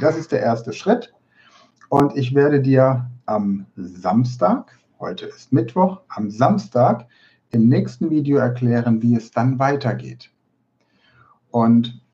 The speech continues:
wenn du wirklich schnell die Sprache lernen möchtest, dann höre dir, wann immer du irgendwo bist,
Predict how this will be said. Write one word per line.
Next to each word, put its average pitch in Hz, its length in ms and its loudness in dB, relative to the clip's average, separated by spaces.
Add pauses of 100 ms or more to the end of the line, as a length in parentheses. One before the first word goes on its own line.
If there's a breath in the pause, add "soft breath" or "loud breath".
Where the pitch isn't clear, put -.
wenn 131 240 2
du 127 200 0
wirklich 170 680 -2 (360)
schnell 151 840 -4 (100)
die 107 100 -6
Sprache 104 460 -2
lernen 101 320 -4
möchtest, 123 480 -6
dann 202 200 4
höre 165 280 2
dir, 147 360 0 (260 loud breath)
wann 139 320 0 (100)
immer 196 280 2
du 165 300 0
irgendwo 151 560 0
bist, - 520 -8